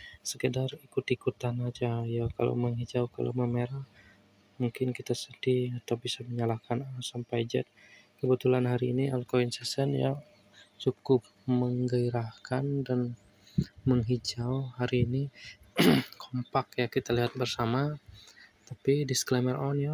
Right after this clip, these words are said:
tidak ada ajakan untuk menjual ataupun membeli, semua adalah tanggung jawab kita sendiri. Maka oleh daripada itu, belajar dan belajar, belajar. Nah, di sini kita lihat bersama, ya.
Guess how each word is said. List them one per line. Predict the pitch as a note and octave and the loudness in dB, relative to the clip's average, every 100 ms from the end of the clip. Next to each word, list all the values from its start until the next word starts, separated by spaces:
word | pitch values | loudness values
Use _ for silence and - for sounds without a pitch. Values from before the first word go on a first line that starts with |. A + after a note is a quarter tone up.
| - | -4
tidak | C3 C3 B2+ | -6 -4 0
ada | B2+ | 0
ajakan | B2+ - C3 B2+ | 0 -4 -4 -4
untuk | _ | _
menjual | B2 B2 B2 | 0 4 4
ataupun | A#2+ - - B2+ | 2 -2 -2 2
membeli, | B2 A#2+ B2 B2+ | 2 2 0 0
semua | - B2+ B2+ | 0 -2 0
adalah | B2+ B2+ | 2 0
tanggung | - B2 B2 | 0 0 2
jawab | B2 | 0
kita | - C#3 C3 | -2 -8 -10
sendiri. | C3 C3 - - - - - | -10 -12 -14 -18 -18 -16 -8
Maka | C3+ C3 | 0 4
oleh | B2+ | 4
daripada | B2 B2+ - C3+ | 4 0 0 -2
itu, | B2+ - C#3+ | -2 0 -2
belajar | C3 A#2+ A#2+ C3+ | 0 -2 -2 -4
dan | C3 B2+ B2 | -2 -2 0
belajar, | A#2+ A#2+ - B2+ B2 - - | 0 -2 -6 -8 -8 -12 -2
belajar. | C3 A#2+ - D3 C#3+ - _ _ - _ _ - | 2 2 -2 -14 -18 -20 _ _ -20 _ _ -4
Nah, | A#2+ | -4
di | A2 | -2
sini | - B2+ B2+ | -2 0 2
kita | C3 C3 | 2 2
lihat | B2+ B2+ | 0 0
bersama, | D3 - C3+ B2+ C3+ E3 | -2 0 -2 -2 -2 -2
ya. | D3 E3+ | 0 -2